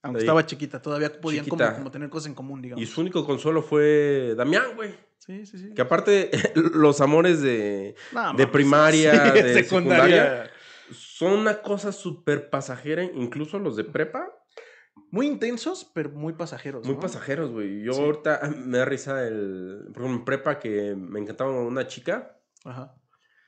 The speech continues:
Speaker 2: Y ya ahorita es como de, no mames, güey, ¿qué pensabas, cabrón? <laughs> O sea, no, no tan así.
Speaker 1: <laughs>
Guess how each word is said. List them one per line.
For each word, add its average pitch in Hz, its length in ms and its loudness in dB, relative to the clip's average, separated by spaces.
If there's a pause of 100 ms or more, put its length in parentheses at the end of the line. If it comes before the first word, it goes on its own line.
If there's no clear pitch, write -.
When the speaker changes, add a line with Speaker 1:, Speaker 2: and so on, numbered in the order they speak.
(640)
Speaker 2:
Y 113 160 -6
ya 135 120 2
ahorita 156 520 -2
es 131 420 -10
como 107 320 -10
de, 90 480 -10 (1040)
no 104 60 -12
mames, 95 440 -12
güey, - 340 -16 (120)
¿qué - 160 -20
pensabas, 104 420 -16
cabrón? 85 420 -14 (120)
<laughs> - 0 - (2250)
O 208 60 2
sea, 247 120 4
no, 269 220 4
no 269 140 4
tan 320 140 8
así. 254 420 4
Speaker 1:
<laughs> - 40 10